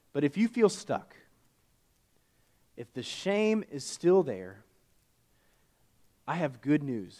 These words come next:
for you. God sent his son down not to condemn what you have done, but to redeem it. He gave down to save the sinners and elevate people to connect with his Father.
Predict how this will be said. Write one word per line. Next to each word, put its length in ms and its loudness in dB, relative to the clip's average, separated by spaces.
for 80 -16
you. 200 -14
God 260 8
sent 280 2
his 220 2
son 280 2
down 320 4
not 240 6
to 80 -2
condemn 640 4
what 220 4
you 140 4
have 340 2
done, 320 2
but 220 4
to 100 -10
redeem 400 -4
it. 80 -20
He 160 -4
gave 240 10
down 300 4
to 140 -8
save 580 8
the 60 -6
sinners 460 2
and 180 -4
elevate 540 12
people 340 4
to 140 -8
connect 460 0
with 120 -6
his 160 -10
Father. 320 -4